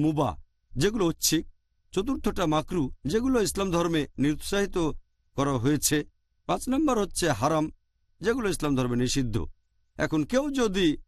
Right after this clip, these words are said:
কোনো ফরজ কাজ করে যেটা বাধ্যতামূলক, এজন্য সে পুরস্কার পাবে, তার মানে পজিটিভ পয়েন্ট পাবে। যদি কেউ ফরজ কাজগুলো না করে, সেজন্য সে শাস্তি পাবে,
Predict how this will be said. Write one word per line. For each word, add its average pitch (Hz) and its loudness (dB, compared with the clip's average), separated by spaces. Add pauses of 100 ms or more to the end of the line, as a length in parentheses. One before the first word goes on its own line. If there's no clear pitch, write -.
(240)
কোনো 147 0
ফরজ 226 -2
কাজ 175 -2 (100)
করে 156 2 (540)
যেটা 131 0
বাধ্যতামূলক, 160 0 (1000)
এজন্য 262 2
সে 190 2
পুরস্কার 139 0
পাবে, 87 -8 (180)
তার 202 2
মানে 262 0
পজিটিভ 180 -2
পয়েন্ট 147 0
পাবে। 107 -4 (680)
যদি 202 2
কেউ 294 -4
ফরজ 202 -2
কাজগুলো 269 -2 (140)
না 175 2
করে, 156 0 (400)
সেজন্য 208 -2 (800)
সে 156 2
শাস্তি 170 -2
পাবে, 135 -2